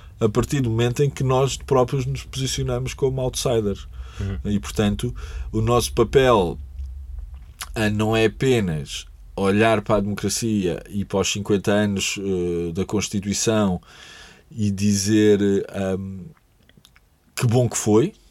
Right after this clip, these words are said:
Speaker 1: embora haja motivos para dizer isso, é dizer que mal que estamos e temos de mudar radicalmente. E nesse sentido, ahm, nós,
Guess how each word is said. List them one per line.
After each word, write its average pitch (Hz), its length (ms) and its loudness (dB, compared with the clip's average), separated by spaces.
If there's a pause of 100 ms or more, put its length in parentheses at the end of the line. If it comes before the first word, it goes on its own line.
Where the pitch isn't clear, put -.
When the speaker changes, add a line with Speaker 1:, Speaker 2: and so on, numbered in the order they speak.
(280)
Speaker 1:
embora 95 420 2
haja 95 240 -2 (340)
motivos 101 360 0
para 90 160 -4
dizer 92 200 -2
isso, 131 240 -4 (380)
é 117 100 4
dizer 120 460 4 (460)
que - 120 0
mal 120 220 8
que - 80 -4
estamos 92 540 0 (140)
e 98 100 0
temos 95 240 0
de 101 80 -4
mudar 95 180 0
radicalmente. 90 720 -4 (760)
E 95 120 -2
nesse 117 280 4
sentido, 120 520 -2 (240)
ahm, 117 560 2 (1500)
nós, 113 680 0